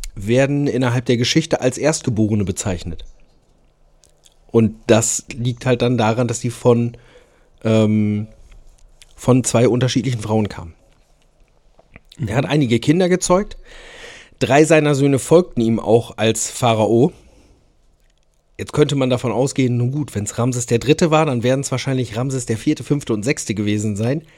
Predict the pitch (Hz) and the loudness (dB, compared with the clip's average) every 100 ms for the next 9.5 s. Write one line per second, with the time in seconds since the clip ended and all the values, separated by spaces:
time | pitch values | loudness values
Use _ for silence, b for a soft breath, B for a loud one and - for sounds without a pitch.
0 | b b b b b _ _ - - - | b b b b b _ _ -18 -16 -2
1 | 190 - 101 101 98 165 - - _ _ | -2 -2 -4 -2 -2 -4 -8 -20 _ _
2 | _ _ 113 117 139 147 151 151 - 143 | _ _ -6 -2 0 0 -2 -4 -4 -2
3 | 135 120 107 - 113 107 160 180 _ _ | -2 -2 -2 -2 -2 0 0 -4 _ _
4 | _ - - _ b b b b b 156 | _ -20 -20 _ b b b b b 2
5 | 214 214 - 143 - 123 135 127 156 165 | 4 2 -2 -2 -2 -2 0 2 2 2
6 | - 135 123 143 135 - 123 120 123 160 | 0 0 0 0 -2 0 0 0 2 2
7 | 185 131 120 - 131 123 - 127 131 123 | 2 2 0 0 -2 -4 -4 0 2 2
8 | 131 131 131 123 110 127 123 117 - 101 | 2 2 2 0 0 -2 -2 -4 -2 -2
9 | 104 160 - - | -2 -2 -2 -2